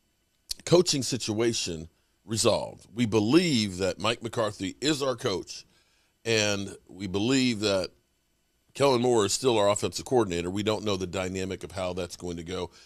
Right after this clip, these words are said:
Will Mike McCarthy put more influence on it, or will he be just the overseer of Kellen Moore? And people are trying to figure out, what is the problem with the Cowboys? You know, yesterday it was Dak Prescott's over,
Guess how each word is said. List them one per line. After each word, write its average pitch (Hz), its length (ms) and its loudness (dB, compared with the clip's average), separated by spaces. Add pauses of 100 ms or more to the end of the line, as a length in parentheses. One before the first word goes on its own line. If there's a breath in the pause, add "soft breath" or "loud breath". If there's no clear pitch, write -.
(140 loud breath)
Will 85 140 -8
Mike 95 260 -4
McCarthy 90 520 -4
put - 220 -10
more 90 220 -8
influence 123 560 -2
on 117 160 2
it, 113 160 -2
or 92 160 -4
will 90 140 -4
he 90 160 -8
be 82 300 -8 (300 loud breath)
just 87 360 -4
the 82 260 -4
overseer 87 840 -2 (280 soft breath)
of 87 180 -6
Kellen 82 320 -6
Moore? 101 280 -2 (720)
And 113 180 0
people 160 380 0
are 127 60 4
trying 120 260 -2
to 110 60 -6
figure 107 340 -2
out, 90 260 -2 (160)
what 110 240 -8
is 98 240 -6
the 87 100 -10
problem 85 300 -6
with 67 160 -20
the 98 80 -8
Cowboys? - 480 -14
You 80 60 -20
know, 78 140 -20 (280)
yesterday 110 480 0
it 98 80 -2
was 92 380 -2 (220 soft breath)
Dak 101 260 0
Prescott's 101 640 -6 (100)
over, 98 500 -2